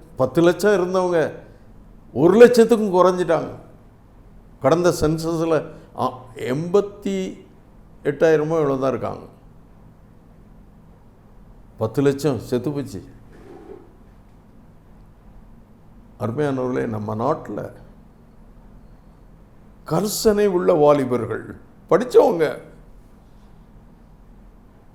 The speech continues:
உயர்ந்த வேலை தான் தேடுறோமோ தவிர, இந்த சமுதாயத்துக்கு நான் என்ன செய்யணும், இந்த நாட்டுக்கு நான் என்ன செய்யணும்,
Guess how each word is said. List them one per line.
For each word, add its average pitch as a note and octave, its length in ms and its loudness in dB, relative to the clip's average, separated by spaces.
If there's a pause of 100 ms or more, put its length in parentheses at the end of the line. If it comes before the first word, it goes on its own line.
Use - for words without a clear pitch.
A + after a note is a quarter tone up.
(240)
உயர்ந்த G#3+ 480 6
வேலை G#3 340 8
தான் G#3 160 4
தேடுறோமோ F3+ 520 2
தவிர, D3 680 0 (960)
இந்த G3 260 6 (120)
சமுதாயத்துக்கு A#3+ 720 6
நான் F3 180 2
என்ன D#3 200 -2
செய்யணும், C3 540 -4 (1500)
இந்த F3+ 240 4
நாட்டுக்கு B3 600 6
நான் G3+ 180 4
என்ன F3 180 0
செய்யணும், C#3 680 -4